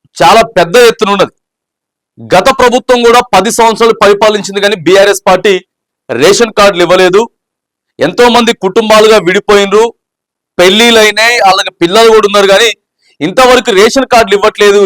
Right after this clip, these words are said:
ఏంది అని చెప్పి, దాన్ని అప్పుడు అపోజిషన్లో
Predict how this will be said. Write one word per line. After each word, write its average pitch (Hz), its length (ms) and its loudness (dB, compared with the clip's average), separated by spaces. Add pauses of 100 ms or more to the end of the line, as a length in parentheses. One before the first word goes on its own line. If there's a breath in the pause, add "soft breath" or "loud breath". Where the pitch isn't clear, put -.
ఏంది 208 280 0
అని 185 120 -4
చెప్పి, 196 240 -2 (680)
దాన్ని 220 460 0 (360)
అప్పుడు 262 300 0 (180)
అపోజిషన్లో 247 600 0